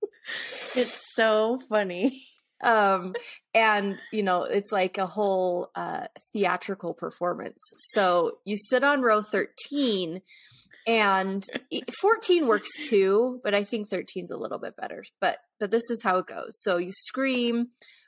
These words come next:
Speaker 2: like, it's almost like a Tarzan level, like, just absolutely ridiculous.
Speaker 1: Uh-huh.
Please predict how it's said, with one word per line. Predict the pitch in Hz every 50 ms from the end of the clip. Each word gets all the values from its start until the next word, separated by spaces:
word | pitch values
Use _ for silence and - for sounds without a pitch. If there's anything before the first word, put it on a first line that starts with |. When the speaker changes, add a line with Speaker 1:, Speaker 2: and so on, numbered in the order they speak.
| _ _ _ -
Speaker 2:
like, | 196 196 196 196 - _ _
it's | - 220 220 269
almost | 262 269 262 262 254 254 -
like | 240 202 196 196 -
a | 180 165 160 147 151 165 175 - _ _ _ _ _ _ _ -
Tarzan | - - 185 175 175 180 180 175 185 180 170 165 165 165 160 165 165 165 - - -
level, | 165 165 170 165 156 160 160 160 156 156 151 147 156 156 _ _ _ _ _ _ _ _ - - _ _ _ _ - - -
like, | 214 208 196 208
just | - 254 247 240 - - -
absolutely | 190 190 190 190 - - 208 190 185 165 - 165 165
ridiculous. | 156 156 160 156 - - 185 170 170 - - 165 123 135 113 - - - - - - - _ _ -
Speaker 1:
Uh-huh. | 262 247 233 233 202 - 190